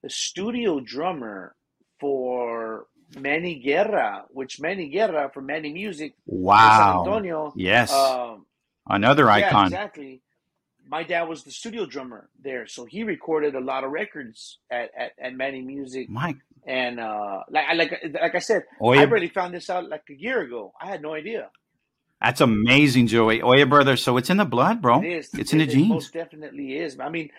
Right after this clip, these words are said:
Speaker 1: I got aunts, my, my dad's sisters,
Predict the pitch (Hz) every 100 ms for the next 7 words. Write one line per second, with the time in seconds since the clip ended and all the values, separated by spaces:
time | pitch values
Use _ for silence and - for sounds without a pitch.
0 | _ - 185 214 - - 165 170 - -
1 | - _ 160 - 151 151 160 170 - 170
2 | 160 - 143 131 -